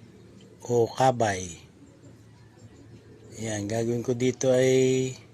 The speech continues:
gigisa ko lang, tapos lalagyan ng itlog, okay na yon. Oh. Ibig sabihin, nakamenos na tayo sa pangulam natin.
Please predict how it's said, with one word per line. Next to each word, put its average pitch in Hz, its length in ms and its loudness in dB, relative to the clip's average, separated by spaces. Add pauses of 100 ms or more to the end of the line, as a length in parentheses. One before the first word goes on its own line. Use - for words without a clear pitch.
(1200)
gigisa 117 480 -2
ko 147 160 0
lang, 123 400 4 (400)
tapos - 720 -6 (320)
lalagyan 104 400 -4
ng 117 80 -8
itlog, 113 400 -4 (240)
okay 104 320 -8
na 117 80 -4
yon. 131 220 -2 (340)
Oh. 90 160 -14 (960)
Ibig 120 100 -10
sabihin, 139 520 2 (1200)
nakamenos 135 560 2
na 127 80 0
tayo 120 400 4
sa 113 320 -4
pangulam 107 480 -4
natin. 113 340 -8